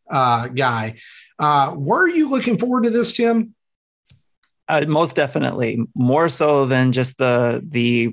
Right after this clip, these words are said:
Speaker 2: previous update. 'Cause, I mean, it was just getting, I think, was it Rookie mode and Dread mode and all that kind of stuff. But this added another layer of playability to the game for me. So,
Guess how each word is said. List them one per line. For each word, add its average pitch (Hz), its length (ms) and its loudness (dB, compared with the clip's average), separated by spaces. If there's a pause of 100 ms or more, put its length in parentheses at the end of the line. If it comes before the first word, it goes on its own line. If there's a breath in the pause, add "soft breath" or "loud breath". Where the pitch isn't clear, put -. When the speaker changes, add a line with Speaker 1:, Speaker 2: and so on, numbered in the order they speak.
(100)
Speaker 2:
previous 135 340 0
update. 123 460 -4
'Cause, 120 100 -10
I 131 80 2
mean, 123 160 2
it 123 60 2
was 120 100 -2
just 127 240 -4
getting, 120 240 -2
I 110 80 -2
think, - 160 -6
was 110 180 -2
it 110 80 -2
Rookie 127 340 -2
mode 120 440 0
and 113 160 0
Dread 113 220 -2
mode 113 240 -2
and 113 80 -2
all 113 120 -2
that 113 140 -4
kind 123 100 -2
of 113 60 -6
stuff. 120 320 -4
But - 160 -4 (600 loud breath)
this 147 200 0
added 143 340 2
another 127 500 2
layer 117 580 0
of 113 540 -2 (500)
playability 107 760 -2
to 110 300 -2
the 110 80 0
game - 340 -6 (100)
for 110 100 -4
me. 107 220 -8
So, 123 360 -8